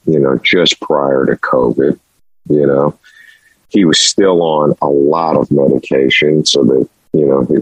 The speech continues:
because the body needs to acclimate.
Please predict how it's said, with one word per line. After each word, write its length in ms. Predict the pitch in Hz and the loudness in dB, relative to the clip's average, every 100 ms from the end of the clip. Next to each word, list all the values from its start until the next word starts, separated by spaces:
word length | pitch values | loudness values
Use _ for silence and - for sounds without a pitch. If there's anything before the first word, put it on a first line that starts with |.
| - | -2
because 320 | 73 73 65 | -4 0 0
the 60 | 65 | 0
body 460 | 76 71 71 71 64 _ _ _ _ _ _ _ 156 - | 0 0 0 0 -2 _ _ _ _ _ _ _ -6 -4
needs 340 | 78 76 73 - | -2 0 0 0
to 80 | - - | -2 -2
acclimate. 720 | 67 - 73 71 69 76 | -4 -2 -2 0 2 0